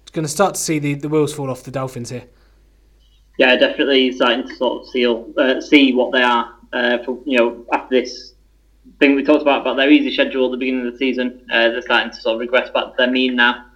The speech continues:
Speaker 2: Now they're actually playing some football teams that can play football.
Speaker 1: Mm.
Speaker 2: Um, but yeah, you saw Ryan Tannehill is, is just, you know, he's, he's just not good enough. You know,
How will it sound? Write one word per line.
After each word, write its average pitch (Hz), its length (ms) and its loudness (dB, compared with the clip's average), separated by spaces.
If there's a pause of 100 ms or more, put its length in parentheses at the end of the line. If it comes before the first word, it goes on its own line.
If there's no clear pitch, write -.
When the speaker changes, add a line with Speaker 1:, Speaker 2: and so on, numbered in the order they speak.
(220)
Speaker 2:
Now 123 140 2
they're 127 160 2
actually 120 420 -2
playing 117 320 2
some 117 320 -6
football 123 300 -2
teams 120 400 -2
that - 120 -8
can 117 120 -10
play 120 180 2
football. 131 500 -2
Speaker 1:
Mm. 120 200 -16 (260)
Speaker 2:
Um, 135 320 4
but 160 100 4
yeah, 170 100 10
you 151 180 10
saw 139 200 6 (140)
Ryan 143 240 2
Tannehill 123 580 0
is, - 140 -14
is 127 240 -6
just, - 520 -6 (500)
you 123 80 -8
know, 117 100 -4
he's, 117 180 -4
he's 117 300 -4 (160)
just - 140 -10
not 135 260 -2
good 147 140 2
enough. - 280 0
You 123 80 0
know, 123 240 4